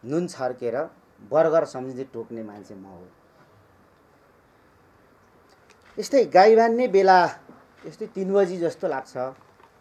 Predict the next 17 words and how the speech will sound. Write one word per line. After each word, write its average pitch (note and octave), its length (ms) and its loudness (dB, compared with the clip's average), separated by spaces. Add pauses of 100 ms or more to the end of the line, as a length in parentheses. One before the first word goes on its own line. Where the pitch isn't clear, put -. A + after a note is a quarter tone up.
(280)
घाम A#2 240 -14
डुब्न C3 240 -12
लागेको A2+ 480 -8
बेला, A#2 180 -6 (1300)
त्यो B3+ 100 -6 (140)
टेम्केर A3+ 500 2 (2250)
सेल्मेको A3 640 0 (100)
बिचको - 360 -8
पान्धारेको F3+ 640 -4
भन्ज्याङबाट C#3+ 680 -4 (1500)
यो C#3+ 140 -8
जहाज A#2+ 400 -12
निस्किन्थ्यो। - 480 -20 (1800)
मेरो B2 160 -10
घर B2 260 -12
माथि A#2+ 380 -14
पारीबाट A2+ 460 -12